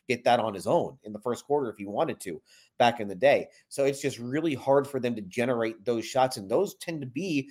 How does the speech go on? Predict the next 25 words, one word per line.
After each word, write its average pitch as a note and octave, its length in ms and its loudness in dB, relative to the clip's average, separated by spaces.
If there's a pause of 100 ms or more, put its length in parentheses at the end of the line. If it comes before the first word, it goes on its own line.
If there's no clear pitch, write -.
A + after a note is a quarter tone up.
(280)
the, C#3 140 -6 (160)
the C3+ 260 -4
easier D#3+ 300 0
shots D3+ 420 2
that - 140 -14
you G#2 80 -8
get. - 360 2
So B2 180 -4
they C3+ 220 4
are, D#3+ 300 8 (180)
I C3+ 120 4
think D#3+ 100 2
they're C#3+ 140 4
really B2+ 240 6
gonna C#3+ 160 0
struggle A#2 580 2 (380)
getting A#2+ 240 0
guys A2+ 360 4
open A#2 260 -6
looks G2+ 280 -8
down G2+ 200 -6
the F#2+ 60 -12
stretch, - 280 -6
and A#2 100 -8
this A#2+ 80 -6